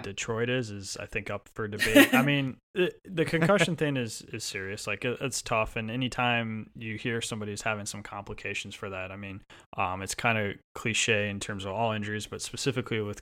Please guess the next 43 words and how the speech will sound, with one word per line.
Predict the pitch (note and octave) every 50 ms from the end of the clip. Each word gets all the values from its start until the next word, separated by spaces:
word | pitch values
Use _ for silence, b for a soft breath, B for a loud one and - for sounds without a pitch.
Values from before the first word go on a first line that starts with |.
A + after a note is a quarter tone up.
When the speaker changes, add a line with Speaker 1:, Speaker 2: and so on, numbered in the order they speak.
| _ -
Speaker 1:
concussions, | - A2+ G2+ - B2 B2+ - - A2 G#2+ G#2 G2 - - -
you | A2+ A2
know, | G2 G2 G2
not | G#2 A#2+ B2+ B2+
all | B2 A2+
concussions | - - A2+ G#2 - A2+ A2 - - G#2+ G2 F#2+
are | G2 F#2+
created | - - - G2+ G2 F#2 F#2+ F#2
equal. | F#2+ F#2+ - - - - - -
Like, | - G2 - -
there | G#2+ A2 A2+
are | G#2+
symptoms | - - B2+ A2+ - - A2 G#2+ -
that | G#2 G2
can | - - G#2+ G2 G2
linger. | G#2 G#2+ G#2 G#2 A2 A2 A2 A2+ A2 - B B B B B B -
Um, | G#2 G2 G2 G2 G2
there's | G2 G2 F#2 -
symptoms | - A#2 G#2 - G#2+ G#2 G#2
that | G#2+ G#2 G#2 G2 G2+ G#2 F#2+ - -
can, | - - G#2+ G#2 G#2 G#2 G2+ G2+ G2
you | A2 G#2+
know, | G2 F#2 -
pop | - - A2 G#2 - -
up | A2+ G#2+ - G#2+
after | G#2 G#2 - -
you | A2 G#2
think | - - G#2+ G2+ -
you, | - G#2
you've | G2 F#2+ - G#2 G#2 G2+ -
cleared | - - A#2+ A2 G2+
the | G#2
p-, | - - - _ _ - - -
concussion | - B2+ - A2+ A2 - - G#2 G2
protocol. | - G#2+ G#2 G#2 G#2+ - - A2 G#2 G#2 G#2+ - B B B B B B B
Um, | - A#2 A2+ A#2 G#2+ - - -
there's | C3 C3+ C#3+
a | D3+
lot | C3 A#2+ A#2+ - -
that | C3+ B2
can | - B2+ A#2+
go | A2+ G2+ G2
on. | G2 G2+ A2 A#2 B2+ C3+